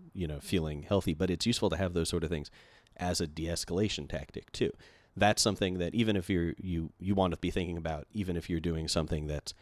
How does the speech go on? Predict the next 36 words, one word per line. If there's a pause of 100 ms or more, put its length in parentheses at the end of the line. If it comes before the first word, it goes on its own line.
(280)
uh, (440)
it's
spontaneous
or (220)
intentionally
disruptive, (480)
in
the
process
of
making
an
action
happen,
you,
it's
good
to
have (380)
an
out
because
you
need
to
get
away
at
some
point. (640)
Um, (1080)
it's,
y-,
you
know,
it,